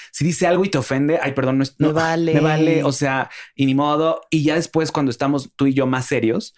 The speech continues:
Speaker 1: pues, tú sí me dices, al-, "Oye, Ricardo, es que, ¿sabes qué? Sí me molestó que dijeras esto,
Speaker 2: Sí.
Speaker 1: porque yo creo que sí fue un poquito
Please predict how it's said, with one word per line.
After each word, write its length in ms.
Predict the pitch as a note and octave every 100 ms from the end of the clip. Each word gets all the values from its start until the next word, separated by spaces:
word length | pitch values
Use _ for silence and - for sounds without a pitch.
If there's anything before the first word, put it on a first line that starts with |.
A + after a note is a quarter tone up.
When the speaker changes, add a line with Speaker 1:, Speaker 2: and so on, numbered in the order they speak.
| - - -
Speaker 1:
pues, 120 | F3
tú 80 | F3
sí 120 | F3+
me 80 | F3
dices, 200 | E3 D3+
al-, 180 | C3+ C3
"Oye, 340 | - E3 E3+ E3 -
Ricardo, 300 | D#3 D3+ D#3
es 100 | -
que, 100 | D#3
¿sabes 260 | D#3 D#3
qué? 200 | - C#3
Sí 220 | - - C#3+
me 60 |
molestó 400 | D3 A2+ G#2 A#2+
que 80 | B2
dijeras 480 | A2 - A2+ A2+ - - - - -
esto, 360 | C3 C3+ - C3+
Speaker 2:
Sí. 40 |
Speaker 1:
porque 140 | B2+ A#2
yo 80 |
creo 140 | A#2+ B2+
que 80 | A#2+
sí 100 | -
fue 100 | C3
un 40 |
poquito 400 | B2 - - A#2+